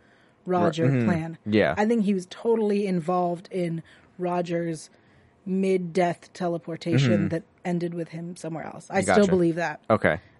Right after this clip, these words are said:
Speaker 1: Um, that he knew that he was gonna shoot him and how it was gonna work out.
Speaker 2: Mm-hmm.
Speaker 1: So,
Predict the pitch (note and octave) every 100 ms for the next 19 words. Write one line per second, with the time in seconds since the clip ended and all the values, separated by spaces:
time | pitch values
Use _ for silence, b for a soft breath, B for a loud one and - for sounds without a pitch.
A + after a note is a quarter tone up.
0 | - F#3 D#3+ E3+ F#3 - A3 G3+ G3+ F#3
1 | E3+ E3+ E3 D#3+ D#3 - D#3 D3 D#3 D#3
2 | D#3 D#3 - D#3 D#3 - A2+ G#2+ F#2 b
3 | b b _ - - A#3+ A3+ D3